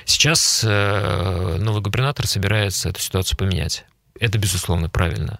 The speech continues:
однозначно, да, потому что по всем параметрам наш регион до последнего времени, ну, не очень хорошие позиции занимал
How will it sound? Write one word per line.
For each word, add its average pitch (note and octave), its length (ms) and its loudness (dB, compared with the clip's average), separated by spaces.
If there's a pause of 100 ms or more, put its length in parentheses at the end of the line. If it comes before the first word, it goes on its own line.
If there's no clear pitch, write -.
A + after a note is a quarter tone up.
(100)
однозначно, G2 720 -2
да, G#2+ 240 2
потому F2 360 -2
что F2 360 -2 (280)
по G#2 80 2
всем G2 340 0
параметрам G2+ 720 0
наш F#2+ 280 0
регион G2 600 -2
до F#2+ 320 0
последнего G#2 500 -2
времени, G#2 320 0
ну, B2+ 200 0
не A#2 120 2
очень G#2 360 0
хорошие F#2+ 360 0
позиции G2 420 0
занимал F#2 480 0